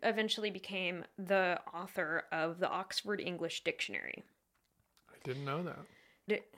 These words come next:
Speaker 1: the reason was he wanted to collect words. He never wanted to collect what were,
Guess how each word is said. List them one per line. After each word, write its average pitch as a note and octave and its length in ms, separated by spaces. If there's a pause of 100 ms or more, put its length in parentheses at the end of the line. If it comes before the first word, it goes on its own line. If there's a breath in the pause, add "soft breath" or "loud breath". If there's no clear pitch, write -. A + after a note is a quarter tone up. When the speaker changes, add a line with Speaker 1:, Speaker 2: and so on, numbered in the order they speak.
(500 soft breath)
Speaker 1:
the A#3+ 100
reason C4 540
was G#3+ 280
he D4 220
wanted D#4 400
to A#3 240
collect - 920
words. - 720 (440)
He C#4+ 280
never C4+ 260
wanted D4 400
to A#3 260
collect G3+ 500 (120)
what F#3+ 240
were, F3+ 440